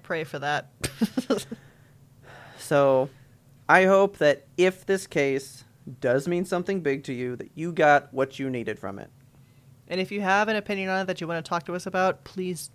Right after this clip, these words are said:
Speaker 1: do not write in.
Speaker 2: <laughs>
Speaker 1: For the love of fucking God, I will delete your email. I love you guys. Don't talk to me about it anymore. <laughs>
Speaker 2: I think it's good. But do wanna know what's not good.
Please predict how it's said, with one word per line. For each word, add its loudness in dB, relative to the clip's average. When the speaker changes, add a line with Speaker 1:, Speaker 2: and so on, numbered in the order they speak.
Speaker 1:
do -6
not -6
write -8
in. -2
Speaker 2:
<laughs> -20
Speaker 1:
For -12
the -6
love -4
of -6
fucking -8
God, -4
I -4
will -4
delete -10
your -8
email. -6
I -2
love -2
you -4
guys. -4
Don't -2
talk -2
to -12
me -8
about -6
it -6
anymore. 4
<laughs> -6
Speaker 2:
I -4
think -4
it's -10
good. -14
But -2
do 0
wanna 2
know 4
what's -4
not -6
good. -14